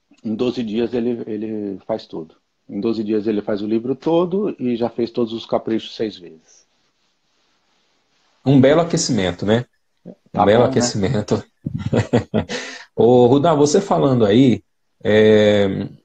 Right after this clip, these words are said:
Speaker 2: me deu aqui um, um despertamento. A, a, a orientação do Taube, então, mormente com escalas e arpejos, é,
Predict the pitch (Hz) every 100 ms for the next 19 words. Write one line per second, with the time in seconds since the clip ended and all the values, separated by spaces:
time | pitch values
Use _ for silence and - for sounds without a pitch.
0 | _ - _ _ - 110 113 139 151 127
1 | - 131 131 110 113 107 - 104 - 90
2 | 104 117 98 87 _ _ _ _ _ 110
3 | 101 98 98 95 92 90 90 92 101 -
4 | 107 131 147 139 170 190 170 131 123 151
5 | 110 87 - _ 90 110 110 98 87 95
6 | 101 101 104 123 - - 110 101 95 -
7 | 95 95 85 90 85 101 107 135 101 90
8 | - - _ _ _ _ - 92 92 92
9 | 92 92 90 87